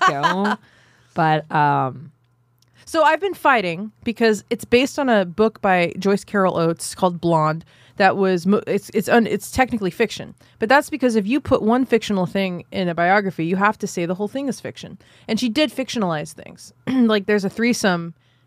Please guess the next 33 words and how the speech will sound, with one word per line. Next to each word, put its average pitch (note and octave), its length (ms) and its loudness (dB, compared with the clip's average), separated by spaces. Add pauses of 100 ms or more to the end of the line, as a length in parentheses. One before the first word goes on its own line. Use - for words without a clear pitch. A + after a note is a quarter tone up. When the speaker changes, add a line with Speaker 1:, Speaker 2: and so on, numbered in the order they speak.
Speaker 2:
in F#3 160 0
it. E3 160 -2
There F3 80 -2
was F3 140 0
a F3 60 -2
throuple, F#3 540 2
and E3 180 -2
that A#3 180 2
wasn't F#3+ 280 0
true. E3 340 -6 (220)
But - 240 -4
there's B3+ 220 2
a D4 60 0
lot D4 240 2
of D4 40 -2
stuff A#3 240 -2
in A3+ 80 0
it G#3 120 -2
that's - 160 -10
completely A3 560 -2
accurate G#3 580 0
and G3+ 140 -2
true. F#3+ 360 -2 (360)
Um, F#3+ 420 0
like, F3 200 -4
Joe F#3+ 200 2
DiMaggio F3+ 540 2
beat E3 180 -8
the G3 60 -8
shit F#3 280 0
out E3 180 2
of D#3+ 80 -6
her. E3 280 -2